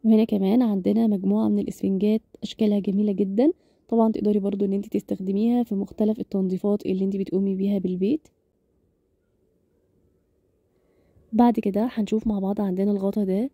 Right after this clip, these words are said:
اللي تقدري ان انت تستخدميه في التلاجة او في الميكروويف، واللي هو بيساعدك ان في وقت ما انت بتسخني الاكل في الميكروويف مفيش اي حاجه تطرشق وتوسخلك الميكروويف.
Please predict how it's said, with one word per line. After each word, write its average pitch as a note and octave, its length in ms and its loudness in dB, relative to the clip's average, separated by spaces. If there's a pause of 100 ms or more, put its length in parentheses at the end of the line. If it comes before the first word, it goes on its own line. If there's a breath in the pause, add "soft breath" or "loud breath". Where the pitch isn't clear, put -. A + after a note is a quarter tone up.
اللي G3 140 -2
تقدري G3+ 320 -2
ان G3 80 0
انت G3+ 200 -4
تستخدميه G3 540 -4
في - 60 -8
التلاجة F#3 520 -2
او F3 100 -4
في F#3+ 140 -4
الميكروويف، G3+ 600 0 (280)
واللي G3+ 220 8
هو G#3+ 160 4
بيساعدك G#3+ 520 -2
ان G3+ 180 -2
في G#3+ 120 -6
وقت G3+ 160 -2
ما G3 100 0
انت G3+ 100 -4
بتسخني G#3 440 -2
الاكل G#3 280 -2
في - 60 -6
الميكروويف G#3 600 2
مفيش A3+ 280 -2
اي G3+ 180 -2
حاجه G3+ 240 -2
تطرشق G3+ 400 -8
وتوسخلك G3+ 580 -4
الميكروويف. G#3 600 0